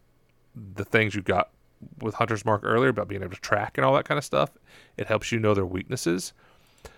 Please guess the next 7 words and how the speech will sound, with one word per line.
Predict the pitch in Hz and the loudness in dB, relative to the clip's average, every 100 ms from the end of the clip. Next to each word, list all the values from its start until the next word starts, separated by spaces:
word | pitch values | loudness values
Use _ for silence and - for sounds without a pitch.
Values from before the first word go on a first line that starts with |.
| _ _ 110 104 - | _ _ -20 -12 0
But | 113 - - | 0 0 -8
defense | - 185 - 240 226 - | 0 0 2 0 0 -2
tactics, | 160 190 - 123 120 - - | -2 -2 -2 -4 -4 -4 -4
you | 139 | 2
got | 185 - | 2 2
to | 139 | -8
choose | - 156 170 175 143 - | -2 0 2 2 0 -4